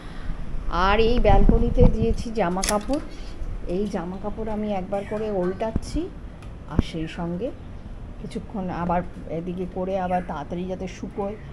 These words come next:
আসলে দুটো side দিয়ে তো shade দেওয়া থাকলেও দুটো side দিয়ে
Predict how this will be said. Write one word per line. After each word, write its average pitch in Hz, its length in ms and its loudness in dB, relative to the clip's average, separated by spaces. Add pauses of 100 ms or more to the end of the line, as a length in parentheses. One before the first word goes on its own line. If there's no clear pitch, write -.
(280)
আসলে 196 260 -8
দুটো 196 280 -6
side 190 340 -4
দিয়ে 202 200 -8
তো 220 140 -6
shade 185 320 -8
দেওয়া 202 220 -4
থাকলেও 220 320 -6
দুটো 196 240 -8
side 190 260 -4 (100)
দিয়ে 208 160 -6